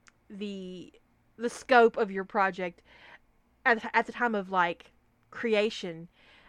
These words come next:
um, and that you're gonna find it out when you start working on it. You're, uh, you're gonna see the scope when you start working. So, but if you do come across an idea that you think,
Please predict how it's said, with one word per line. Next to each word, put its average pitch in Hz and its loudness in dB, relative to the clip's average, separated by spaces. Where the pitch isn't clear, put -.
um, 180 -4
and 226 2
that 202 0
you're 226 2
gonna 233 8
find 226 2
it 202 2
out 202 4
when 185 -8
you 185 -8
start 175 -6
working 180 -8
on 151 -12
it. - -16
You're, 190 -10
uh, - -12
you're 175 -10
gonna 220 -2
see 233 -4
the 196 -10
scope 190 -2
when 175 -10
you 180 -10
start - -12
working. 180 -14
So, 180 -10
but 254 4
if 285 -2
you 277 0
do 330 2
come 339 2
across 214 0
an 214 -4
idea 196 -2
that 190 -6
you 196 -8
think, 196 -6